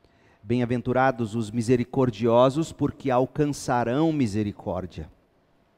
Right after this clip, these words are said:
Bem-aventurados os limpos de coração, porque verão a Deus. Bem-aventurados os pacificadores, porque serão chamados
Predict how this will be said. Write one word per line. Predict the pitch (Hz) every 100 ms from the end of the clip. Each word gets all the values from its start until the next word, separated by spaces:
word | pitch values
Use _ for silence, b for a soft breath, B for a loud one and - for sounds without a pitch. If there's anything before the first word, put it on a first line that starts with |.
| _ b b b b
Bem-aventurados | 101 131 123 135 139 139 143 131 123
os | 113
limpos | 131 156 214 - 175
de | 131 143
coração, | - 160 147 - - 170 175 196
porque | 202 175 - 165
verão | 160 160 170
a | 156
Deus. | 117 120 98 87 - - - - _ _ b b b b b b b b
Bem-aventurados | 104 117 131 127 127 127 123 135 135 139 127 - -
os | 120 -
pacificadores, | - 165 - - 151 - - 160 131 123 123 131 190 -
porque | - 147 -
serão | 143 - 139 147
chamados | 147 - 143 135 147 175 131 120 - -